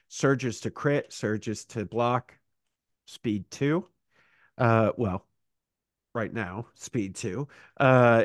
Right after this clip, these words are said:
he has his Vibro Knife, which is two black and lethal one. And he has Din's modified ninety,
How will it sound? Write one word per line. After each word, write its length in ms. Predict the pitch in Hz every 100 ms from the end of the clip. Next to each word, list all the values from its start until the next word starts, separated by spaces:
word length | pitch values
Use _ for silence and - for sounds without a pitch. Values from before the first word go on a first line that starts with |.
| -
he 220 | - 135 135
has 300 | 135 123 123
his 160 | 110
Vibro 460 | 127 131 131 131 123
Knife, 320 | 135 208 -
which 160 | 123 -
is 60 |
two 180 | - 117
black 440 | - 110 131 156 113
and 140 | 110
lethal 280 | 110 - 92
one. 380 | 139 202 196 202 _ -
And 80 | 113
he 60 |
has 140 | 117 110
Din's 380 | - 135 139 120
modified 920 | 113 117 131 - 123 127 120 113 -
ninety, 340 | 117 110 110